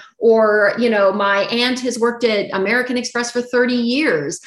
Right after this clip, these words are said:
I have an in for that. It's a great place to start. And from there, we build, again, this community that we can continue to reach out to.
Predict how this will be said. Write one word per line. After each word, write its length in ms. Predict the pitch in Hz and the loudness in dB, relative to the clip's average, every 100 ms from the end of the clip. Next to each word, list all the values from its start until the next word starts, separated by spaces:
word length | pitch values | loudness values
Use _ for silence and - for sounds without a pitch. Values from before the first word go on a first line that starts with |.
| - - | -20 -4
I 140 | 233 | -2
have 260 | 240 262 233 | 0 0 0
an 140 | 226 | 0
in 720 | 214 214 196 202 240 320 330 | -2 -4 -6 -2 0 0 -2
for 200 | - 320 | -6 -4
that. 460 | 311 330 349 370 359 - | -2 0 0 0 -4 -18
It's 120 | - | -2
a 80 | 247 | 0
great 560 | 214 196 220 240 262 - | 0 -4 0 0 0 -6
place 320 | 233 220 - | -4 -4 -4
to 100 | 196 | -8
start. 680 | 185 - 180 156 190 294 - | -6 -6 -4 0 2 0 -2
And 180 | 254 240 | -4 -4
from 520 | - 240 262 285 262 | -4 -2 0 0 2
there, 280 | 226 208 202 | 2 0 0
we 160 | 208 | -2
build, 240 | 202 202 196 | -2 -2 -4
again, 300 | 190 196 190 | -4 -4 -4
this 160 | 185 | -6
community 480 | - 185 185 180 175 | -8 -6 -6 -4 -2
that 160 | 175 170 | -4 -4
we 140 | 175 | -4
can 140 | 180 | -6
continue 440 | 180 180 180 170 160 | -8 -8 -6 -6 -6
to 80 | 151 | -6
reach 260 | 156 156 | -6 -6
out 240 | 143 147 - | -8 -8 -10
to. 240 | - - | -14 -16